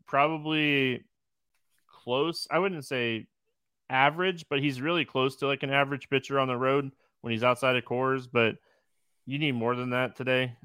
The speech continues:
um, especially if there's potential weather in this game. So, uh, no interest for me in Gomber. Do you have any interest here in Garrett Whitlock on the other side?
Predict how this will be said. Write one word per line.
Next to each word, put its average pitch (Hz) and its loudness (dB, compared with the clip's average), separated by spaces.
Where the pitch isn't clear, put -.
um, 104 -4
especially 113 -4
if - -4
there's 110 0
potential 107 -4
weather 110 0
in 110 -2
this 113 -4
game. 117 0
So, 107 -2
uh, 123 4
no 180 4
interest 185 -2
for 175 -4
me 170 -2
in 143 -2
Gomber. 160 4
Do - -16
you 147 0
have 165 2
any 180 0
interest 170 -2
here 156 2
in 127 -2
Garrett 131 0
Whitlock 135 -2
on 123 -4
the 117 -2
other 127 -4
side? 143 -2